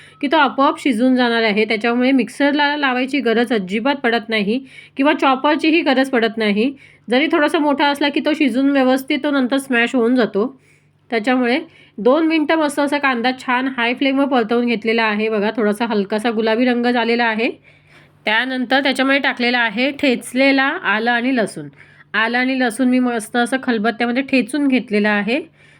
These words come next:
तेही मिक्सरला अजिबात लावलेलं नाही आहे, कारण का ठेचल्यानंतर तो मस्तही तुम्हाला माहिती आहे ना तेलामध्ये छान फ्राय करायचा आहे की तो चांगला शिजला जाणार. आता तोही हाय फ्लेम आपण छान परतवून घ्यायचा आहे.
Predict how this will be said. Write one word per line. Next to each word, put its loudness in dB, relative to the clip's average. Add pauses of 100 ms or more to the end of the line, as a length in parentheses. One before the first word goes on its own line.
(120)
तेही 2
मिक्सरला 0
अजिबात 0
लावलेलं 0
नाही 2
आहे, 0
कारण -2
का 0
ठेचल्यानंतर 0
तो -2
मस्तही 0
तुम्हाला -2
माहिती -2
आहे 0
ना -4
तेलामध्ये 0
छान 0
फ्राय -2
करायचा 0
आहे -2 (460)
की -8
तो -2
चांगला 0
शिजला 0
जाणार. -4 (840)
आता -4
तोही 2
हाय 0
फ्लेम -2
आपण 0
छान -2
परतवून 0
घ्यायचा 0
आहे. -2